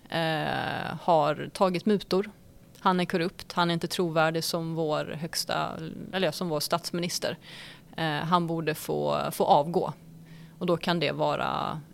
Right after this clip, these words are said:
eh, propaganda från, från främmande makt, där man har lagt fram,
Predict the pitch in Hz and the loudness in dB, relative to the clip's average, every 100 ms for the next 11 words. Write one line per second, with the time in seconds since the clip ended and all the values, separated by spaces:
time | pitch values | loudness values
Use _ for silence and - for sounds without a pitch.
0 | - 175 156 170 160 208 185 180 143 151 | -8 -6 -4 -6 -2 2 4 4 2 2
1 | 170 165 147 151 156 156 156 139 - - | 0 -2 -4 -4 -4 0 -2 -2 -4 -4
2 | 156 - - - 160 151 151 147 - 143 | -6 -6 -14 -6 -2 0 -2 -4 -6 -6
3 | 156 - 156 151 151 | -6 -2 -2 -2 -6